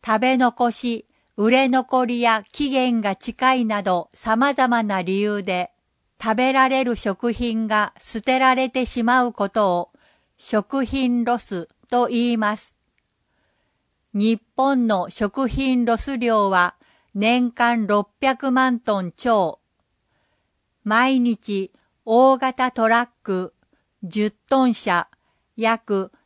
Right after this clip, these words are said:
千七百台分の食品を廃棄しており、その約半分が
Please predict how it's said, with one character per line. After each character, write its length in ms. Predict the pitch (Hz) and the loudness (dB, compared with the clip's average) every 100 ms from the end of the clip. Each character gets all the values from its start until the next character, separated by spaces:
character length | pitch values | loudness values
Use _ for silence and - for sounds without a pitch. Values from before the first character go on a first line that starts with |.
| _ - | _ -10
千 440 | - 269 262 226 | -2 2 2 0
七 300 | 202 220 247 | 0 0 0
百 340 | 254 247 254 | 0 -2 -2
台 300 | 233 247 254 | 0 2 2
分 340 | 220 240 240 226 | 0 -2 -2 0
の 240 | 226 220 | 0 -2
食 420 | - 220 196 262 226 | -4 -6 -4 -4 -2
品 360 | 254 240 233 | -2 -2 0
を 260 | 226 214 - _ | 0 0 -4 _
廃 360 | - 262 269 247 | -4 0 0 -2
棄 200 | - 214 | -6 -8
し 120 | - | -8
て 220 | - 214 | -4 0
お 140 | 202 190 | 0 0
り、 260 | 180 165 _ _ _ _ _ _ _ | -4 -8 _ _ _ _ _ _ _
そ 280 | - - 233 | -8 0 2
の 200 | 247 220 | 2 2
約 360 | 233 247 233 208 | 2 0 -2 -2
半 400 | 247 254 247 226 | 2 4 2 0
分 300 | 254 240 202 | 0 0 0
が 240 | 185 | -2